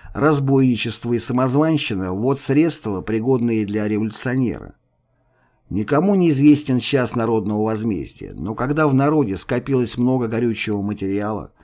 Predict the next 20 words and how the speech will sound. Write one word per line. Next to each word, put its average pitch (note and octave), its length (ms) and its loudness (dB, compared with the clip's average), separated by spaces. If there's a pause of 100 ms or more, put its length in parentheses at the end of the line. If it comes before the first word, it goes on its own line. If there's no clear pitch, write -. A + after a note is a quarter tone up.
(300)
маленькая C#3+ 520 6
искра D3+ 400 2
легко C#3 360 0
превращается B2 680 0
в - 60 -12
пламя, D#2+ 520 -6 (520)
а - 180 0
это D#3 180 4
последнее — D3 760 0
в F2+ 60 -6
необъятный A#2 680 -2
пожар. D2 560 -10 (800)
Современное C#3+ 880 4
положение C3+ 580 2
крестьянина C3 640 2
таково, C3+ 560 0
что G#2+ 320 -2
недостаёт D3 560 0
только D3+ 300 2
искры. C3+ 560 -4